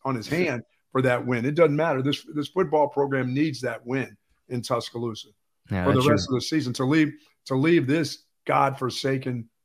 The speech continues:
Speaker 1: stinking ass Big Twelve with their commissioner
Speaker 2: <laughs>
Speaker 1: talking all kinds of shit on the way out. That's bull. I mean,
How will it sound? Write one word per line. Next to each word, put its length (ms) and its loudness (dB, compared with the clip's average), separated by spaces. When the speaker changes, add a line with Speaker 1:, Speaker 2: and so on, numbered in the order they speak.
Speaker 1:
stinking 640 0
ass 300 0
Big 300 0
Twelve 460 4
with 120 0
their 140 6
commissioner 800 2
Speaker 2:
<laughs> 60 -14
Speaker 1:
talking 300 2
all 180 4
kinds 340 -2
of 140 -4
shit 460 -2
on 160 0
the 60 0
way 180 0
out. 140 -2
That's 220 0
bull. 400 4
I 100 -2
mean, 320 2